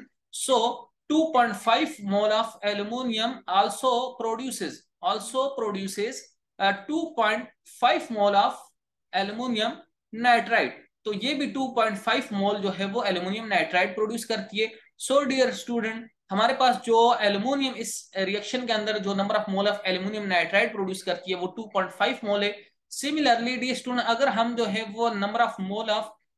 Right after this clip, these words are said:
अ, nitrogen से aluminium को find out करते हैं तो हमारे पास जो है वो बैलेंस equation कहती है कि one mole of nitrogen approximately equal to two mole of aluminum nitride।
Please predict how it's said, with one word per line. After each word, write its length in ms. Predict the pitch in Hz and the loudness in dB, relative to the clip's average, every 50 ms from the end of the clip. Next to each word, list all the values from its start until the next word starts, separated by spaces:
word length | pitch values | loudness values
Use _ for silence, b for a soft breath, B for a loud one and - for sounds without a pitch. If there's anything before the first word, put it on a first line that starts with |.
| - | -2
अ, 260 | - 190 196 202 - - | 4 6 6 6 6 4
nitrogen 760 | 196 190 190 196 190 190 185 185 190 233 269 277 277 277 247 | 0 -2 -2 0 2 2 2 2 2 2 0 0 0 -2 -4
से 220 | 233 - 233 233 | -4 -2 -2 -2
aluminium 500 | 214 208 208 202 208 214 233 233 233 233 | 0 0 0 0 -2 -2 -2 -4 -4 -2
को 220 | 233 226 220 214 - | -2 -2 -2 -2 -2
find 200 | - 196 208 214 | -2 -2 0 0
out 200 | 226 220 214 - | -2 -4 -4 -2
करते 280 | - 214 208 202 - 220 | -2 -2 -2 -2 -6 -6
हैं 220 | 208 202 220 226 | -4 -4 -4 -4
तो 100 | - 214 | -4 -2
हमारे 200 | 202 190 185 190 | 0 0 0 0
पास 200 | 196 220 220 220 | 0 -2 -4 -4
जो 140 | - - 196 | -2 -4 -2
है 80 | 196 202 | -2 -2
वो 120 | 208 202 | -2 -2
बैलेंस 380 | 156 165 180 196 233 233 - - | -2 -2 -2 -2 -2 -4 -6 -6
equation 340 | - 214 202 202 220 208 | -6 -6 -6 -6 -6 -6
कहती 340 | 196 202 202 196 - 202 196 | -4 -6 -6 -6 -4 -2 0
है 120 | 202 208 233 226 - _ _ _ _ _ _ - | 0 0 -2 -4 -10 _ _ _ _ _ _ 0
कि 140 | 214 214 214 | 2 2 2
one 540 | 208 - - 165 202 240 277 277 269 247 214 | 2 2 4 4 4 4 4 0 -2 0 0
mole 180 | 202 202 214 208 | 2 2 4 4
of 160 | 208 214 214 214 - 208 202 | 4 4 2 0 -2 -4 -2
nitrogen 560 | 190 190 185 180 185 220 240 240 190 190 196 220 247 - _ _ _ _ _ _ _ - | 0 0 0 0 -2 -4 -4 -4 -4 -6 -8 -10 -12 -16 _ _ _ _ _ _ _ -2
approximately 960 | 208 233 - 285 262 254 - - - 254 233 208 202 196 190 196 202 190 196 208 190 - 226 | 0 0 2 0 0 0 0 -2 -4 -2 0 2 2 2 2 0 -2 -2 -4 -4 -4 -6 -6
equal 360 | 233 233 - - 226 190 175 170 170 | -6 -6 -4 -2 -2 0 0 0 -2
to 100 | 170 180 208 233 - - _ _ _ _ _ _ - | -2 -2 -4 -4 -8 -14 _ _ _ _ _ _ 0
two 260 | 302 302 302 269 233 | 2 2 2 2 4
mole 240 | 202 185 185 185 185 | 4 6 6 6 6
of 180 | 180 185 214 - - - - - | 6 6 4 2 -2 -6 -4 0
aluminum 720 | 185 185 180 180 185 190 214 233 240 214 202 214 220 226 233 | 0 2 2 0 0 -2 -2 -2 -2 -2 -2 -2 -2 0 2
nitride। 460 | 240 240 240 233 - 262 240 165 139 | 4 4 4 4 2 2 2 2 2